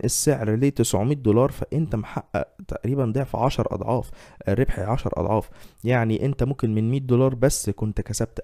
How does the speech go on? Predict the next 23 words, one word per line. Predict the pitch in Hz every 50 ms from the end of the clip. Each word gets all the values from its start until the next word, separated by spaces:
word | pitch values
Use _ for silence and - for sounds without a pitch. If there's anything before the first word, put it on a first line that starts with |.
| -
ألف | 131 147 - - -
دولار | 110 101 101 107 120 127 123 113
لو | 104 101 101 117
أنت | 120 117 -
استثمرت | 110 - - - - - - 101 - - 113 113 107 - -
في | 101 - - 107 87
الفترة | - - - - 113 - 110 101
دي، | 98 113
الفترة | 104 104 - - 113 - 107
دي | 110 110 127 139 - - - - - -
اللي | 135 147
هي | 160 160
تقريبًا | 156 - - 127 151 160 143 139 135 127 117 101
من | 107 117 123 123 120
سبع | - - 127 123 117
شهور | 110 - 113 104 113 113 113 110 - - - - - -
لاتناشر | 104 - 110 120 123 113
شهر، | 101 - - 120 117
اللي | 107 101 110
هي | 123 127
تقريبًا | - 104 - 110 113 113 110 92 90 -
قول | 120 117 107 -
سنة. | - - 127 135 131